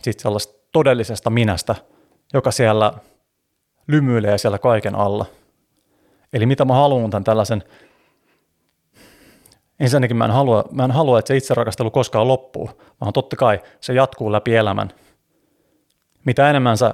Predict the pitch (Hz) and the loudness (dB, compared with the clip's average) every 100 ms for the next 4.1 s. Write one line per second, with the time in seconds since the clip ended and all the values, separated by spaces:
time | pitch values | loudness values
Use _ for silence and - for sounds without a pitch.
0 | - - 139 113 - - 123 - 113 101 | -2 -2 0 0 -4 -2 -4 -2 -4 -4
1 | - 127 131 117 101 - 123 127 - 120 | -2 0 2 0 -2 -4 -6 -4 -2 -2
2 | 110 104 - 113 123 - 107 101 113 117 | -2 -6 -2 -2 -2 0 0 2 2 2
3 | 107 107 104 135 107 95 110 101 107 - | 2 2 2 2 0 -2 -4 -4 -6 -6
4 | 64 | -10